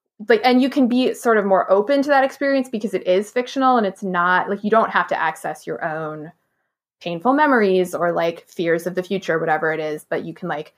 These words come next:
kind of open yourself to that emotion and, like, feel it. And there's something that is, like, s-, um,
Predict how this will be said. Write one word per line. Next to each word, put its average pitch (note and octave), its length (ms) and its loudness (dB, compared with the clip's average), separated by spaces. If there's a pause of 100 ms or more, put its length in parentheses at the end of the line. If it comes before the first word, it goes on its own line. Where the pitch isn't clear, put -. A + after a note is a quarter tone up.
(240)
kind F#3 180 -2
of - 220 -6 (300)
open A#3+ 340 4
yourself G3 340 2
to - 60 -14
that E3+ 120 -2
emotion E3+ 360 -4
and, D#3 100 -8
like, D#3 180 -12
feel C#4 380 2
it. F3+ 140 4
And F3+ 160 -2
there's E3+ 180 -6
something E3+ 500 -8 (440)
that E3 160 0
is, D#3+ 180 -6
like, D3 280 -4
s-, - 320 -16
um, D#3 680 -6